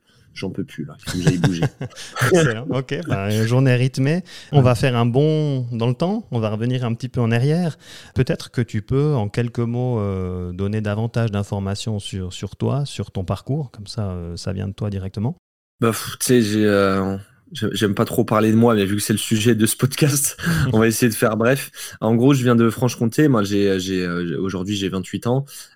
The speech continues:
Speaker 1: Euh, j'ai grandi en Franche-Comté à Belfort, euh, jusqu'à mes dix-huit ans, donc là où j'ai commencé la boxe à l'âge de treize ans. J'ai été, euh, j'ai eu mes premiers titres là-bas, d'ailleurs, dans cette, euh, dans cette petite ville,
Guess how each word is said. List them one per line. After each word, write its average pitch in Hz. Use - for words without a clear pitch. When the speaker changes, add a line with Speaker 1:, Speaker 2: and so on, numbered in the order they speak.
Speaker 1:
Euh, 92
j'ai 95
grandi 101
en 95
Franche-Comté 101
à 95
Belfort, 95
euh, 87
jusqu'à -
mes 90
dix-huit 95
ans, 123
donc 92
là 95
où 90
j'ai 87
commencé 92
la 87
boxe 101
à 85
l'âge 85
de 90
treize 101
ans. 131
J'ai 101
été, 101
euh, 90
j'ai 95
eu 101
mes 101
premiers 110
titres -
là-bas, 90
d'ailleurs, 117
dans 92
cette, -
euh, 82
dans -
cette -
petite -
ville, 120